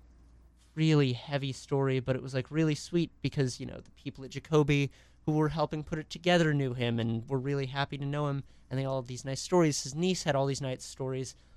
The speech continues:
All the anthropology students working, like, to categorize his stuff had these sweet stories, and it was just a really, like, a really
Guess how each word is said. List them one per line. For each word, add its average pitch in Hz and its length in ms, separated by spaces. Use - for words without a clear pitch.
All 143 180
the 143 260
anthropology 170 600
students 143 360
working, 143 420
like, 117 300
to 127 140
categorize 135 380
his 117 100
stuff - 280
had 127 120
these 127 120
sweet - 180
stories, 123 300
and 131 60
it - 20
was - 100
just - 160
a 139 40
really, 139 460
like, 135 140
a 131 40
really 170 320